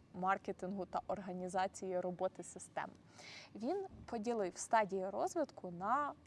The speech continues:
кілька етапів: зародження, молодість, юність, е,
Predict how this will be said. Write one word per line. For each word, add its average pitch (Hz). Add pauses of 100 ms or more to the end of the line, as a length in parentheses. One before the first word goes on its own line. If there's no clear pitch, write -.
(140)
кілька 247
етапів: 190
зародження, 302 (160)
молодість, 247 (280)
юність, 226 (420)
е, 202